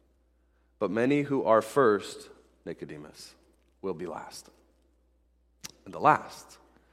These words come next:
one day, will become first." So this is why Jesus says it's really hard for a rich person to enter the kingdom of God.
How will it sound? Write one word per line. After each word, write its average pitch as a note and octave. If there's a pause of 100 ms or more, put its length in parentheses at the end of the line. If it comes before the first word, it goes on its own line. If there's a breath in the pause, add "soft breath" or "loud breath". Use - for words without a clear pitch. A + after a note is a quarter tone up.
(320)
one C#3+
day, F2 (180)
will G2
become F#2+
first." - (1900)
So -
this D#3
is C3
why A2+ (100)
Jesus G2
says F2+
it's F#2
really E3
hard C3+
for B2+
a A2+
rich C#3
person A2+
to G2+
enter B2
the G2+
kingdom A2
of F#2+
God. G#2